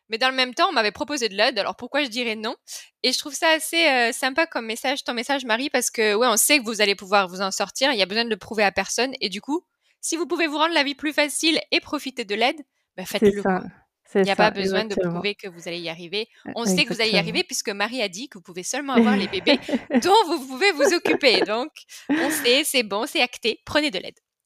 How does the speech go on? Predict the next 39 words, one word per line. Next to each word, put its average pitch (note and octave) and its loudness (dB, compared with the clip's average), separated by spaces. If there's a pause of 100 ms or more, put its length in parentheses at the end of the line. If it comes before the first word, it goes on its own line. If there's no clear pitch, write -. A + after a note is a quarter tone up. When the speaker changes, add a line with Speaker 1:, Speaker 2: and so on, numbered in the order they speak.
(140)
Speaker 2:
Et A3+ 0
il G#3 0
faut G#3+ 0
pas, A3 4
il G#3 2
faut G#3+ -4
pas A#3 0
culpabiliser A3+ -2
de, G3+ -4
de, F#3 -4 (300)
de F#3 -6
cette G3 -2
aide G3+ 4
qu'on F#3+ -2
prend, G#3 2
de G3 0
ces F#3+ 2
euros G3 4
qu'on F3+ -6
va F#3 0
peut-être F3+ -8
dépenser F#3+ 0
avec F3+ 0
la F3 -2
T F#3 2
I F3+ 2
S F3 0
F G3+ 2
ou F#3 0
quoi F#3+ 0
que - -
ce F3+ 0
soit, G#3 4
parce G3 -2
que G3+ 2
ça F#3 0
sera G3 2
toujours, G#3+ 2
heu, F3+ 2